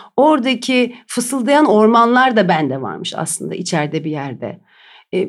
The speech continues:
bu Zeus'u da anlıyorum ben bir yandan. "Benim bir yanımda böyle bir hiddet var." diyor. İşte erişleri de anlıyorum. "Bazen çok kıskanç oluyorum." diyor. Yani var aslında, onun kendi içinde var o,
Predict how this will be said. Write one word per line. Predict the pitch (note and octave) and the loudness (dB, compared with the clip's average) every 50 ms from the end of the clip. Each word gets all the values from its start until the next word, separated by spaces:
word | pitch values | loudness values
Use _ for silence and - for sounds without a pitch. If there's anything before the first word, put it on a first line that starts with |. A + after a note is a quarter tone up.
| - G3+ | -4 -2
bu | A#3+ C4 - - | -2 0 0 0
Zeus'u | G3 A#3+ C4+ C#4+ C#4+ C#4+ D4+ C4 | 0 0 0 0 0 -2 -2 0
da | E4 C4 | 2 4
anlıyorum | A3 G3 F#3 F3+ E3 D#3 D3+ D3+ D3 D3+ | 4 4 2 2 0 0 -2 -4 -4 -4
ben | E3 D#3 C#3 - - F3+ | -4 -6 -6 -6 -4 0
bir | F3+ | 0
yandan. | E3 E3 D#3 D3+ D3 A#2+ - - E3+ E3 | 2 2 0 0 -2 -4 -4 -6 0 2
"Benim | G3 G3 A3+ A#3 A3 | 2 2 2 2 0
bir | C4+ | 0
yanımda | B3+ A3+ G#3+ A3 G#3+ A3 A#3+ A#3+ | 0 0 0 0 0 0 -2 -2
böyle | A#3 A3+ A3 | -2 -4 -6
bir | A3 B3 B3 G#3+ | -4 -4 -4 -4
hiddet | F3+ - A#3+ G3 F3+ B3+ A3+ A#3 - - | -4 -6 -6 -4 -2 -4 -4 -4 -4 -6
var." | - D2+ - - | -4 -4 -6 -8
diyor. | - - - - - - _ _ _ _ _ - | -10 -12 -10 -10 -12 -16 _ _ _ _ _ -20
İşte | F3+ - - - - - - - _ _ - B3 | -20 -18 -16 -14 -14 -14 -14 -16 _ _ 0 0
erişleri | C#4 D#4 D4 - - C4 C4+ C4 B3 G#3 | 2 2 2 0 -2 -2 -2 0 0 2
de | A3 | 4
anlıyorum. | G3 F#3 F3+ F#3 F3+ F3 F3+ F#3 G3 G3+ | 4 4 4 4 4 4 4 4 4 4
"Bazen | G#3+ G#3 G#3 A3+ A3+ A3 | 2 2 2 2 0 -2
çok | G#3+ - B3 - | -2 -4 -10 -10
kıskanç | - - - - G3 F3+ F3 F3 - | -10 -10 -8 -4 -2 -2 -2 -4 -6
oluyorum." | D3 C#3 C#3+ C#3+ D3 - - - F3 | -10 -10 -10 -10 -12 -12 -14 -14 -14
diyor. | - - - _ _ _ - - - - - - - | -16 -18 -20 _ _ _ -20 -20 -20 -20 -16 -8 -6
Yani | G#3+ F#3+ F#3+ | -4 -2 0
var | C#4+ F#4 G#4+ G4 - | 2 2 2 2 0
aslında, | F3+ E3+ - - - E3+ D#3+ D#3+ D#3 - | -2 -4 -4 -4 -4 -4 -4 -4 -4 -2
onun | - F#3 G3 G3 F#3+ F#3 | 0 0 2 2 0 0
kendi | - F#3+ F#3+ G3+ G#3 G3+ | -2 0 0 0 0 -2
içinde | - - F3+ - - G#3 G#3 A3+ A3+ G3 | -4 -6 -8 -4 -4 -2 -2 0 0 0
var | F#3 D#3+ - - | 0 0 0 -2
o, | E3+ E3 D#3 D3 - | -2 -4 -4 -4 -8